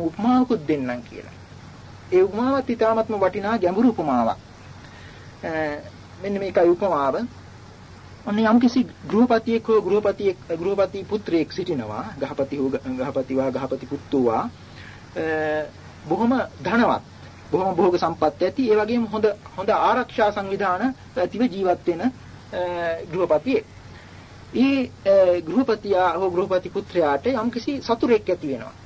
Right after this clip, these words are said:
සතුර ඇති වුණාට මොකද ඒ සතුර ප්‍ර-, එලි කරන්නේ නැහැ තමාගේ සතුරුකම. ඒ වෙනුවට මේ සතුර කරන්නේ කල්පනා කරනවා මට මේ, මේ පුද්ගලයා මරන්න නම්, අ, විශ්වාසයට අරගෙනයි මරන්න ඕනේ කියලා, අ, බොහොම ගරු සැලකිලි ඇතිව ලං වෙලා,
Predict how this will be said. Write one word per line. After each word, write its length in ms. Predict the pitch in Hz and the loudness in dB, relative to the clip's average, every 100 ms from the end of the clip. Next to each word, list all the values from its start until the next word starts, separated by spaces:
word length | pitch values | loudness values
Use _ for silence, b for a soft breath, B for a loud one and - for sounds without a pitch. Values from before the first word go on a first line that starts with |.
| - - | -20 -12
සතුර 280 | 190 262 | -10 -2
ඇති 200 | 190 - | 0 0
වුණාට 220 | 254 233 226 | 0 0 0
මොකද 200 | 226 240 | 0 0
ඒ 80 | |
සතුර 320 | 226 220 233 226 | 0 0 0 -2
ප්‍ර-, 380 | 185 180 175 - | -4 -8 -8 -6
එලි 220 | - 262 | -2 0
කරන්නේ 320 | 254 226 220 | 2 0 -2
නැහැ 120 | 220 226 | -4 -4
තමාගේ 340 | 208 208 202 | -2 -2 -2
සතුරුකම. 520 | 220 240 214 139 117 110 B B B - | -2 0 -2 -2 -8 -12 B B B -4
ඒ 140 | 247 285 | 0 2
වෙනුවට 340 | 214 139 - | 2 -2 -2
මේ 180 | 233 254 | 0 2
සතුර 260 | 247 233 180 | 0 -2 -2
කරන්නේ 440 | 160 135 123 185 320 - | -2 -2 -2 -4 -6 -2
කල්පනා 440 | 175 220 208 180 | 0 0 2 0
කරනවා 300 | 151 156 202 | 0 -4 -4
මට 160 | 190 185 | -4 -4
මේ, 220 | 190 180 165 - | -4 -6 -8 -8
මේ 180 | 156 175 | -8 -6
පුද්ගලයා 360 | 180 175 180 143 | -6 0 0 2
මරන්න 320 | 123 180 185 | 0 -2 -4
නම්, 180 | 160 208 294 B B - | -4 -4 -4 B B -12
අ, 120 | - 180 175 | -4 0 0
විශ්වාසයට 580 | 175 - 208 202 208 | -2 0 2 2 2
අරගෙනයි 420 | 165 170 208 202 170 | 2 2 0 -2 0
මරන්න 340 | 160 196 202 | 0 0 -2
ඕනේ 200 | 185 175 | -4 -6
කියලා, 340 | 175 165 202 302 B B - - | -2 0 0 -4 B B -12 -2
අ, 420 | 196 196 185 180 | 2 2 2 2
බොහොම 260 | 185 214 202 185 - | 2 2 2 0 2
ගරු 180 | 185 | 2
සැලකිලි 380 | 202 202 202 196 | 4 0 0 0
ඇතිව 220 | 185 185 185 | 0 2 2
ලං 300 | 180 202 196 | 2 2 2
වෙලා, 260 | 175 214 | 2 2